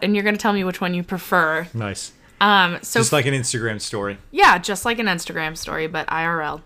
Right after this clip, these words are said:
Speaker 1: Uh, first, chocolate or candy?
Speaker 2: Chocolate for sure.
Speaker 1: Mm-hmm.
Speaker 2: I, uh, I have a major sweet tooth. I don't,
Speaker 1: Yes.
Speaker 2: I don't hide that. I've just kinda developed that over the years. Um, but I noticed, like, my last year of college that what my specific sweet tooth was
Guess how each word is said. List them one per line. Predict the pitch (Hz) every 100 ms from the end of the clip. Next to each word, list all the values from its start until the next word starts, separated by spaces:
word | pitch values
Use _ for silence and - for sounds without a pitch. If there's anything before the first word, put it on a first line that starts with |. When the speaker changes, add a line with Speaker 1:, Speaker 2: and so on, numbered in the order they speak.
| _ - - - - - -
Speaker 1:
Uh, | 226 233 240
first, | - 339 208 - - -
chocolate | - 208 214 285 -
or | 285
candy? | 269 277 311 202 127 - - -
Speaker 2:
Chocolate | - 95 - 90 165
for | 107
sure. | - 90 85
Speaker 1:
Mm-hmm. | 117
Speaker 2:
I, | 107 107 101 - - - -
uh, | 123 120 -
I | 147
have | 147
a |
major | 113 113 104
sweet | - 117 110
tooth. | 120 117 - - -
I | 107
don't, | 107
Speaker 1:
Yes. | 104 147 -
Speaker 2:
I | 117
don't | 113 101
hide | 101 101 104
that. | 113 120
I've | 110 98
just | 98
kinda | 117 101 92
developed | 87 90 95 -
that | 104
over | 104 104 101
the |
years. | 104 107 107 - - - - -
Um, | 113 101
but | 113 110
I | 104
noticed, | 107 127 131 117 - -
like, | 107 95 - 101 -
my | 90 98
last | 92 95 95
year | 98
of | 85
college | - 90 87 85
that | - 87
what | 98 98 90
my | 98 95
specific | - 101 - - 135 135 -
sweet | - - 101 -
tooth | 107 92 95
was | 185 -